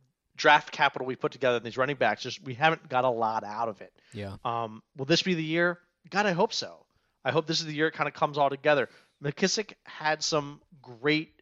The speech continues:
Speaker 1: fun to watch games last year, and then there was games when just none of the running backs showed up. So there was no consistency at all in that, in that core. So you can be mad at us saying that, but, but Hutchie, you, you know we're right. There was moments where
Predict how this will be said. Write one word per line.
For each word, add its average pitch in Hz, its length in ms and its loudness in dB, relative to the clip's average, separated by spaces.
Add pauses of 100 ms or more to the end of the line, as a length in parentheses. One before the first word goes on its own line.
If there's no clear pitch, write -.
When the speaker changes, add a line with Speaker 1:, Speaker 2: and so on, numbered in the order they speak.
(100)
Speaker 1:
fun 143 480 -2
to 139 80 -2
watch 127 480 0
games 139 520 -6
last 175 320 -2
year, 196 260 -2 (340)
and 147 160 -2
then 151 340 2 (300)
there 147 140 2
was 135 100 -2
games 139 280 -2
when 127 220 -2 (320)
just 139 220 -6 (640)
none 139 280 0
of - 20 -2
the 131 60 -2
running 123 160 0
backs 104 160 -4
showed 104 160 -6
up. - 220 -12 (540)
So 135 360 4
there 139 160 2
was 160 140 0
no 180 100 4
consistency 139 840 0 (120)
at 131 140 0
all 120 480 2 (280)
in 156 160 0
that, 147 260 2
in 143 100 -4
that 135 180 0
core. 233 440 -4
So 151 240 2 (300)
you 208 100 -8
can 226 100 -2
be 202 80 0
mad 165 320 2
at 160 100 2
us 127 120 -4
saying 185 340 -2
that, 98 180 -18 (220)
but, 139 240 4 (100)
but 139 220 0 (260)
Hutchie, 165 260 -6
you, 156 160 -6
you 147 120 -6
know 196 140 4
we're 185 140 4
right. 202 400 -2
There 139 100 -4
was 135 120 -4
moments 196 420 -4
where 160 240 0